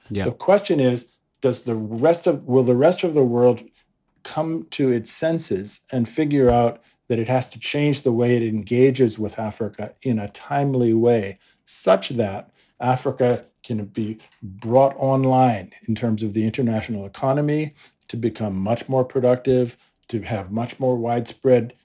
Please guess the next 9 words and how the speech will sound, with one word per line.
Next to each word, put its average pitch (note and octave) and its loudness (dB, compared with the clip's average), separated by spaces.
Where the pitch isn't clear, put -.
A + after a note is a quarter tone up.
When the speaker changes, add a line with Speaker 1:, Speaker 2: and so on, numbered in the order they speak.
Speaker 2:
industry C3 2
and A2 2
employment, C3 -2
to A#2+ -6
have F#2+ -10
much A2+ -10
better B2 0
educational C3 0
institutions B2+ -2